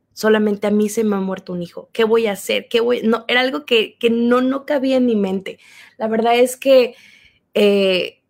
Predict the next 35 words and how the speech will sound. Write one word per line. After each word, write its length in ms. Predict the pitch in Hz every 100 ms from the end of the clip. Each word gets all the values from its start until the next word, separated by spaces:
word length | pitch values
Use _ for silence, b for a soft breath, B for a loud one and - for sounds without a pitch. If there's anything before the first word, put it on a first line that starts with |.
| -
cuando 340 | 220 208 208
estamos 400 | 202 226 226 247
embarazadas 680 | 240 226 196 190 202 226 247
siempre 320 | 240 220 226
damos 340 | 220 220 233 226
por 200 | 208 202
hecho 280 | 202 220
a 120 | 220 -
que 160 | 190
todo 400 | - - 220 233
se 180 | 226 208
va 320 | 202 196 196
a 180 | - 190
lograr, 480 | 190 175 180 180 185
¿no? 280 | 175 196 220
Todo 260 | 196 202
va 100 | 196
a 40 | 196
salir 340 | 190 190 185
bien, 500 | 190 196 214 226 226
nuestro 300 | 196 185 180
bebé 240 | 180 180
va 80 | 180
a 60 | 180
nacer 720 | 175 175 - 196 208 226 233
y 100 | 196
vamos 240 | 185 185
a 80 | 185
tener 240 | 185 180 180
otro 240 | 180 156
hijo, 480 | 196 220 - 214 214 B B B
los 260 | 202 202 -
planes, 920 | - 196 208 233 226 214 214 214 -
las 240 | 196 190
ilusiones. 1300 | 185 180 170 - 202 226 233 226 220 214 214 214